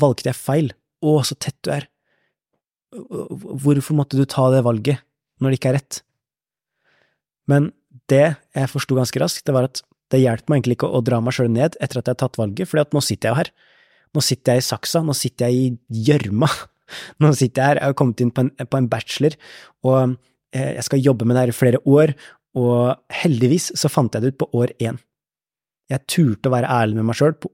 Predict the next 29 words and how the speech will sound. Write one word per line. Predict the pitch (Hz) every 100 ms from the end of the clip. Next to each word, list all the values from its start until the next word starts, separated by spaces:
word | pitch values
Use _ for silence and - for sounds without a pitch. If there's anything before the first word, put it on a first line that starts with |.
| 120
år | 117 - -
én. | 113 107 - _ _ _
Det | 104 -
her | 139 160 -
er | 117 123 -
ikke | - 113
det | 113
jeg | - 110
egentlig | 107 104 -
vil. | - - _ _ _ _ _ _ _ _ _ _ _ _ _ _ _ _ _ _ _ _ _ _ -
Så, | - 143 147 190 _ _ _ _ _ _ _ _ _ _
eh, | 143 143
det | - 170
førte | - 135 -
til | 185 220
at | - 151 156
jeg |
da | 143
begynte | 139 127 - 160 - -
å | 131 139 139 _ _ _ _
tenke | - 127 131
på, | 143 143
«Ok, | 165 165
men | 139 - _ _
det | - 123
her | 131
er | 123
ikke | 117 127
rett. | 156 - -